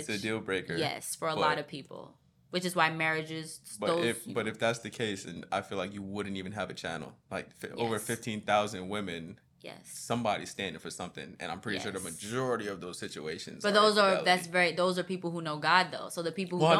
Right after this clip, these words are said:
Speaker 1: hundred percent.
Speaker 2: know God, which is greater, they're looking at it like, "Mm, nah, I'm not
Speaker 1: I feel like
Speaker 2: with
Speaker 1: it's
Speaker 2: that."
Speaker 1: those that don't know God are the ones
Speaker 2: Mm-hmm.
Speaker 1: that cheat back.
Speaker 2: Yes, they either cheat back or they leave. But
Speaker 1: And that's,
Speaker 2: yeah.
Speaker 1: that's another thing that I feel like, um,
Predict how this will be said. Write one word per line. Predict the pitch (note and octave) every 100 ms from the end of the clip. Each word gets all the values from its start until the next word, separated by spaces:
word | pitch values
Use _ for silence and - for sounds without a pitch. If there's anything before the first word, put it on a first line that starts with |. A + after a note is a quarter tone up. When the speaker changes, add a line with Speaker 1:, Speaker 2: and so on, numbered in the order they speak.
| -
Speaker 1:
hundred |
percent. | F3+ F3
Speaker 2:
know |
God, | E3 D#3+ D#3+
which | E3
is | E3 D3+
greater, | D#3+ F3 A#3+ F#3 D#3+ F#3+ - _ _ -
they're | F3 G#3+
looking | G3+ F#3 E3+
at | E3
it | D#3+
like, | D#3 D3+ C#3+ -
"Mm, | E4 E4+ E4+ A3
nah, | D3 F3+ D#3 D3+
I'm | F3
not | E3
Speaker 1:
I | A#2
feel | B2+ B2
like | F#2+
Speaker 2:
with | A#2+
Speaker 1:
it's | E2
Speaker 2:
that." |
Speaker 1:
those | A#2 A2+ A2+
that | G2 F2
don't | A2+ A2 G2+
know | F2+
God | F#2+ F#2 E2 D#2+ -
are | F2+
the | E2+
ones | F2 E2+
Speaker 2:
Mm-hmm. | -
Speaker 1:
that | C#2+ - - -
cheat | - F2
back. | F2 - - - _ _
Speaker 2:
Yes, | - E3+ D3 -
they | E3+
either | E3+ E3+
cheat | G3+ F#3+
back | F3 F3+ D#3+
or | D#3+
they | E3
leave. | A3 G3 C#3 C3+ - _ -
But | C3
Speaker 1:
And |
that's, | C3+
Speaker 2:
yeah. | D#3
Speaker 1:
that's | C#3 B2+
another | A2 B2
thing | - G#2
that | F2+
I | F2
feel | - G2+
like, | F#2 E2 -
um, | G2+ G2 F#2 -